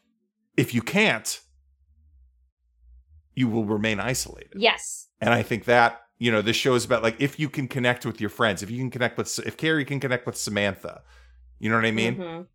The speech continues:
Speaker 1: If Miranda could connect with Steve,
Speaker 2: Ye-
Speaker 1: uh, there's, uh, you know, if they can connect with each other, it will be okay, even though they are always in the process of losing everything.
Speaker 2: Absolutely.
Speaker 1: 'Cause that's what it means to be alive.
Speaker 2: Yes, yes, absolutely. And it's this thing where
Speaker 1: Yeah.
Speaker 2: we're in this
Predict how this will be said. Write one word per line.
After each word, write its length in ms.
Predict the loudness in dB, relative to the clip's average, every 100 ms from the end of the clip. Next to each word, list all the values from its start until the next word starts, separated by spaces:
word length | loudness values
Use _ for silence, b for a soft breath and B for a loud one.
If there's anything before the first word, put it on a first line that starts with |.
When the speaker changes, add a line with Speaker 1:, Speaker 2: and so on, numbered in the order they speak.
| _
Speaker 1:
If 160 | -4 -2
Miranda 420 | 2 4 6 4
could 240 | 0 -4
connect 340 | -4 -2 -2 -2
with 140 | -4
Steve, 760 | -4 -2 0 0 -2 -12 -20 -18
Speaker 2:
Ye- 160 | -18 -4
Speaker 1:
uh, 320 | 2 4 4
there's, 240 | 2 0 0
uh, 340 | -2 -4 -4 -16 -20 -20 -6
you 120 | -2
know, 160 | 2 2
if 160 | 2 2
they 120 | 0
can 160 | 0
connect 260 | -2 -2 0
with 140 | -2 -2
each 160 | 0
other, 280 | 2 2 0 B
it 80 | -4
will 100 | -2
be 160 | 2 2
okay, 260 | 2 -2 -2
even 320 | 0 2 2
though 100 | 2
they 140 | 4 6
are 220 | 4 2 0
always 320 | 4 4 4
in 60 | 0
the 80 |
process 420 | 0 2 0 -2 -8
of 100 | -6
losing 340 | -4 -4 -8
everything. 400 | -8 -10 -16 -20 _ _ _ _ _
Speaker 2:
Absolutely. 560 | 0 0 0 -6 -4 -4
Speaker 1:
'Cause 140 | -4
that's 200 | 0 0
what 80 | 2
it 120 | 0 2
means 260 | 0 0
to 80 | -4
be 120 | -2
alive. 440 | 0 4 4 4 4
Speaker 2:
Yes, 540 | 4 6 4 0 -8
yes, 640 | 0 4 6 8 6 4 0 2
absolutely. 800 | 2 2 0 2 2 0 -4 -2
And 160 | 0 2
it's 180 | 0
this 160 | -6 -6
thing 320 | 2 4 4
where 300 | 4 6 6
Speaker 1:
Yeah. 120 | 4 0
Speaker 2:
we're 160 | -2
in 260 | 2 2 4
this 200 | 0